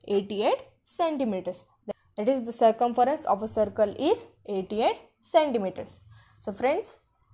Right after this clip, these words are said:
मुझे उम्मीद है आपको circumference of a circle इस टॉपिक के सभी एग्जांपल्स समझ में आए होंगे।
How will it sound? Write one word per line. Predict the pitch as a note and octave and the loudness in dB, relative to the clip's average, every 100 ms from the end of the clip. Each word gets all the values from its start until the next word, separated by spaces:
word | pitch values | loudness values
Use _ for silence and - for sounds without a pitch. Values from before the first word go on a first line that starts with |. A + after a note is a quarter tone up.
| _ _ _ _ | _ _ _ _
मुझे | G#3+ G#3 | -4 2
उम्मीद | A3+ A#3 A#3 | 2 0 0
है | D4 | 0
आपको | A#3+ - B3+ | 0 -2 -2
circumference | B3+ G3+ A3+ A3+ A#3+ A#3+ D#4+ - - G#3+ | 0 -2 -2 -2 0 0 0 -8 -6 -6
of | G#3 | -4
a | B3 | -4
circle | B3 A3+ A3+ D4+ - - - A3 | -2 -2 0 0 -2 -18 -6 -6
इस | - | 4
टॉपिक | B3 A#3 B3+ | 6 6 2
के | C4+ | 0
सभी | C4 G#3 B3 | 0 2 4
एग्जांपल्स | A#3 A3+ A#3+ C4+ D4 - | 4 4 6 4 2 2
समझ | A3+ A3 G#3+ | 4 4 2
में | A#3 | 2
आए | A#3+ | 2
होंगे। | A3 B3 D4+ | 0 0 -2